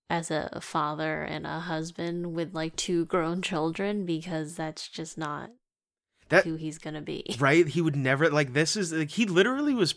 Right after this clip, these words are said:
Speaker 2: like, playing what he would be if he never became a famous actor. Just, like, a wa-, yeah, a wife and two kids, and he just kinda looked like a,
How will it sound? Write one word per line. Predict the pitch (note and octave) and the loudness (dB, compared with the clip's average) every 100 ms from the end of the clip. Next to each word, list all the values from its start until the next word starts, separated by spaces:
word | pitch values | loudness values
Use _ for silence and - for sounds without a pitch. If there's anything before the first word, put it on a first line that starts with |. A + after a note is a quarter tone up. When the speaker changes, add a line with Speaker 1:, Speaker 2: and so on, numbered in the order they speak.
| - | 0
Speaker 2:
like, | D3 C3 | -2 -2
playing | - - C3+ C3+ C3 B2+ A#2+ A2+ G#2+ _ _ _ - | 0 0 2 2 4 2 0 -2 -8 _ _ _ -4
what | B2 | -4
he | - D#3+ | -2 -2
would | B2+ C3 G#2+ | 0 0 0
be | A#2+ B2 | -2 0
if | C3+ | 0
he | C3+ | -2
never | A2 A2+ A2 | -2 -4 -4
became | G#2+ G#2+ A#2+ G#2 F#2+ | -6 -6 -6 -6 -6
a | |
famous | - F#2 E2+ - | -10 -10 -10 -8
actor. | C#2 - - G#1+ - _ _ _ _ _ _ | -6 -8 -8 -10 -12 _ _ _ _ _ _
Just, | C3+ - | -6 -2
like, | C3 A#2+ | -2 -2
a | |
wa-, | A2+ C3 | 0 2
yeah, | C3 B2+ | 2 2
a | A2+ | 2
wife | A2+ C3+ C#3+ C3 - | 4 4 4 0 -8
and | G#2+ | -10
two | - C3 | -6 -4
kids, | A#2 C#3 C3 B2 A#2 A2 | -2 0 2 0 -4 -6
and | A2 G2+ G2 - _ _ _ _ | -4 -6 -10 -14 _ _ _ _
he | A#2+ | -8
just | A#2 - | -6 0
kinda | A#2+ A#2 | 0 2
looked | A#2 - | -2 -2
like | A#2+ G#2+ | -4 -4
a, | G#2+ | -6